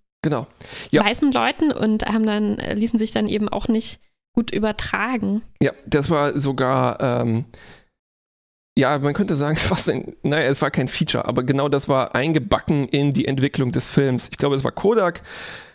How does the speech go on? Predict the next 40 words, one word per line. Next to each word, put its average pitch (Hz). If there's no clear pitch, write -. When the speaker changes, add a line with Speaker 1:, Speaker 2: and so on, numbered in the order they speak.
Speaker 1:
und 135
man 135
hat 127
festgestellt, 127
ähm, 120
der 139
ist, -
also 139
man, 147
man, 165
man, 120
das -
ist -
auch 151
dann 147
so 135
ein 135
Missverständnis, 160
ne? 160
Fotografie, 147
Objektiv, 190
ähm, 127
Speaker 2:
Mhm. 117
Speaker 1:
nicht 131
das 135
Objektiv, 139
sondern 123
die 120
Fotografie 131
ist 156
objektiv, 139
die 131
bildet 143
ja 139
nur 139
das 220
Speaker 2:
Mhm. 220
Speaker 1:
ab, 135
was 123
sie, 123